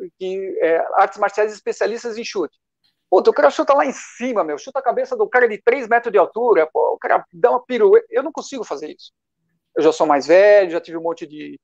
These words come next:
de doenças, já tive um monte de coisa. Pô, eu não vou conseguir fazer isso. Vou ficar frustrado.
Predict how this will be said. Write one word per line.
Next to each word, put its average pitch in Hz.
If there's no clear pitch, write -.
de 156
doenças, 185
já 160
tive 175
um 175
monte 185
de 156
coisa. 208
Pô, 240
eu 226
não 247
vou 269
conseguir 220
fazer 196
isso. 202
Vou 175
ficar 214
frustrado. 196